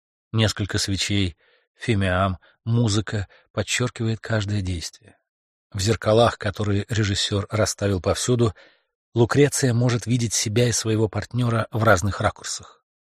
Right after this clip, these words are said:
«Да ну, в конце концов, он мне тоже надоест». Вдруг она приходит к выводу, что мужчины определенно ниже ее уровня.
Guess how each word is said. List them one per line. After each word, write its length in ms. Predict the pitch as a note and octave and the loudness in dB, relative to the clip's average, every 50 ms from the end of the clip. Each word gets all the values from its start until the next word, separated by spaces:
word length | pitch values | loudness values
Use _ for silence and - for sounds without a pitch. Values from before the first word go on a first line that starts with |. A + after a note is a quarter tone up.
| _ _ _ _ _ _ _ _ _ _ _ _ _ _ _ _ | _ _ _ _ _ _ _ _ _ _ _ _ _ _ _ _
«Да 200 | - A2 C#3 D#3+ | 2 4 4 4
ну, 120 | G3 A#3+ - _ _ _ _ _ _ _ _ | 4 0 -6 _ _ _ _ _ _ _ _
в 80 | _ - | _ -2
конце 280 | - A2+ A2 - C3+ A#2+ | 0 0 2 2 0 0
концов, 420 | - - A2+ - D#3+ C#3+ - - | 0 -2 -2 -2 -4 -4 0 0
он 120 | C#3+ C#3+ | 2 2
мне 140 | D3 D3 C#3+ | 4 2 2
тоже 340 | - - A#3 A#3 G3 C#3+ - - | 0 2 0 0 0 0 -4 -2
надоест». 640 | A2 A2+ G2+ F#2+ G2 G#2+ G2+ - - - - - _ _ _ _ _ _ _ _ _ _ _ _ - | -2 2 2 2 0 0 -4 -10 -12 -14 -16 -20 _ _ _ _ _ _ _ _ _ _ _ _ -4
Вдруг 420 | A#2 G#2+ G#2+ C3+ D3 - - - _ _ _ _ _ _ _ _ | -2 0 0 0 -2 -2 -6 -14 _ _ _ _ _ _ _ _
она 260 | - C#3+ C3+ D#3+ D#3+ - | -4 0 2 2 0 0
приходит 480 | - C3+ A#2 - - C#3+ C3 B2+ - | 0 -2 -2 0 0 0 0 0 -2
к 80 | - B2 | 0 2
выводу, 400 | C3+ D3+ D3+ D#3+ C#3+ D3 C3+ - _ _ _ _ _ | 2 4 4 4 4 4 0 -2 _ _ _ _ _
что 240 | _ - - - C3+ | _ -16 -8 -4 -2
мужчины 420 | B2+ C3 B2 - - - D#3 D3+ D3 - | 0 0 0 0 0 2 2 2 2 0
определенно 640 | C3 B2 - C#3 B2 A#2+ B2+ C#3+ D3 C#3+ D3 C#3+ | -2 0 0 0 0 2 2 4 4 4 4 4
ниже 540 | C#3 C3+ C3+ C#3 D3 D3 C#3 C3 C3+ C3+ C3+ | 4 4 4 4 4 4 2 2 0 -2 -4
ее 380 | - A#2+ B2 B2+ A#2+ B2 C3+ - | -4 -2 -2 0 0 0 -2 -2
уровня. 540 | - B2+ A#2+ F#2+ D2+ C2+ D2+ - - - - | -2 -2 -2 -2 -4 -6 -10 -14 -16 -18 -20